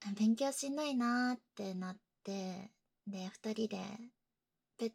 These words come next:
ドを背もたれにして、なんか、何の本か忘れたけど、なんか本読んでたんですよね。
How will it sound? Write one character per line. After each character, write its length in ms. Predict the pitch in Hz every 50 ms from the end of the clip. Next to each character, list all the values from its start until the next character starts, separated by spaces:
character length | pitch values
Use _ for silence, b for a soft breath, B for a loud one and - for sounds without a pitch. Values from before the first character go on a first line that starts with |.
| _ -
ド 160 | - 214 196
を 400 | 190 190 - - - - 190 - -
背 200 | - - - 196
も 120 | 190 202
た 120 | 202 202 190
れ 140 | 180 185
に 140 | 185 180 180
し 100 | - -
て、 400 | - - 175 170 - - 220 - _ _ _ _ _ _ _ _ _ _ _ _ _ -
な 100 | - 285
ん 80 | 330 -
か、 220 | - 226 - - _ _ _ -
何 300 | 294 330 480 494 453 359
の 80 | 247 214
本 180 | - 214 202 202
か 100 | - 185
忘 200 | 185 190 - 214
れ 60 | 202
た 100 | - -
け 100 | - -
ど、 80 | 190 190
な 100 | 214 285
ん 60 | 370
か 100 | - 269
本 160 | 247 254 233
読 160 | 226 226 220 202
ん 60 | 190
で 80 | 196
た 120 | - - 160
ん 60 | 160
で 60 | 156 156
す 180 | - - -
よ 120 | 160 165 180
ね。 220 | 208 220 240